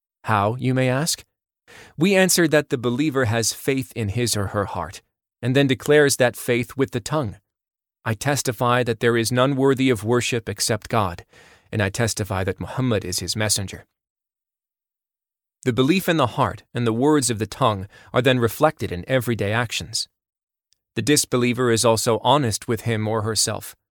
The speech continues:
He or she denies God in the heart, and then words and actions reflect faithlessness honestly. Now we come to the hypocrite, whom we discussed in detail at the beginning of chapter two, Surah Al-Baqarah.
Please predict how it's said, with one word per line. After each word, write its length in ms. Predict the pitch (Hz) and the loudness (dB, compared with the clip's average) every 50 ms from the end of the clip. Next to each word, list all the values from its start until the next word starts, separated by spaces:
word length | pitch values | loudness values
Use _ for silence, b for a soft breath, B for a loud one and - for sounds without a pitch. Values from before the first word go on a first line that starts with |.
| _ _ _ _ _ _ _ b b b b b b | _ _ _ _ _ _ _ b b b b b b
He 180 | - 123 123 | 0 2 2
or 100 | 127 123 | 4 2
she 260 | 113 - - 127 127 113 | 2 0 0 0 0 0
denies 520 | 117 110 113 113 120 123 127 120 101 - | 0 0 2 2 2 2 2 2 0 0
God 300 | - 120 117 113 110 104 | 0 0 2 2 2 0
in 100 | 101 98 | -2 -4
the 100 | 101 98 | -4 -2
heart, 320 | 104 139 135 98 87 - - _ _ _ - | 0 0 0 0 -2 -6 -12 _ _ _ -6
and 160 | 117 123 135 | -2 0 2
then 220 | 135 135 135 131 117 | 2 2 2 0 0
words 380 | 117 123 139 151 151 143 - | 0 2 4 4 2 2 0
and 140 | 135 120 - | -2 -4 -2
actions 540 | 139 143 147 - - - 101 95 92 - - | -2 -2 -2 -2 -4 -6 -6 -4 -6 -6 -4
reflect 460 | 120 110 - - 151 156 113 - - | -4 -4 -4 -2 -2 -2 -2 -4 -8
faithlessness 760 | - - - 135 135 - - 101 90 - - 90 85 - - - - | -10 -6 -6 -6 -6 -6 -6 -8 -8 -6 -8 -6 -6 -6 -6 -4 -4
honestly. 520 | 110 117 107 95 - - 87 76 104 - _ _ _ _ _ _ _ _ _ _ _ _ _ _ _ _ _ _ _ _ _ _ _ _ _ _ _ _ _ - | -4 -2 -2 -2 -4 -4 -6 -10 -16 -18 _ _ _ _ _ _ _ _ _ _ _ _ _ _ _ _ _ _ _ _ _ _ _ _ _ _ _ _ _ -4
Now 280 | 113 131 139 143 143 143 | 0 4 4 6 4 4
we 160 | 127 135 113 | 2 0 -2
come 220 | - 113 107 101 98 | -2 -4 -4 -2 -4
to 60 | 101 | -4
the 100 | 101 101 | -4 -4
hypocrite, 480 | 117 117 - 113 - - 95 - - _ _ _ _ _ _ _ _ | -6 -6 -6 -8 -8 -8 -10 -10 -10 _ _ _ _ _ _ _ _
whom 140 | - 131 135 135 | -4 0 2 2
we 80 | 131 | 2
discussed 480 | 123 123 - - - 151 147 - - 143 | 2 0 0 2 2 2 2 2 -2 -4
in 120 | 131 120 | -4 -2
detail 440 | 110 139 143 131 - - 110 98 95 | -2 -2 -2 -2 -2 -4 -4 -2 -4
at 80 | 95 - | -4 -6
the 80 | 110 | -6
beginning 420 | 101 120 117 117 147 139 135 120 113 | -6 -4 -2 -2 0 0 0 -2 -4
of 100 | 98 - | -6 -4
chapter 380 | - - 107 98 - - 101 | -2 0 0 0 -2 -6 -8
two, 380 | - - - 143 104 76 64 - b b b b b b b | -6 -4 -2 -2 -2 -4 -6 -12 b b b b b b b
Surah 320 | - - 143 131 120 92 | -4 0 2 4 4 4
Al-Baqarah. 520 | 98 95 - 107 101 - 101 87 76 - | 2 0 -2 -2 -2 -2 -4 -6 -6 -12